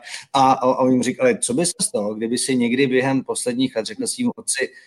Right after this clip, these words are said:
eh, tati, já nechci hrát basket, já prostě chci být zubař,“ nebo něco takového.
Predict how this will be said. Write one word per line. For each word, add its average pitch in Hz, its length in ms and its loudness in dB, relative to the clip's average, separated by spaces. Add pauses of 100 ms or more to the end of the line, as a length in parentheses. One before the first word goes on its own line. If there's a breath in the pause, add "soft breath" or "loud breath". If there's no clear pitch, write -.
(280 soft breath)
eh, 110 460 0 (320)
tati, 123 220 2
já 127 180 6
nechci 120 280 2
hrát 123 200 4
basket, 113 300 -2
já 107 160 0
prostě 107 300 -6
chci 113 160 -6
být 107 220 0
zubař,“ 107 420 -4
nebo 110 180 -4
něco 110 300 -4
takového. 107 580 -4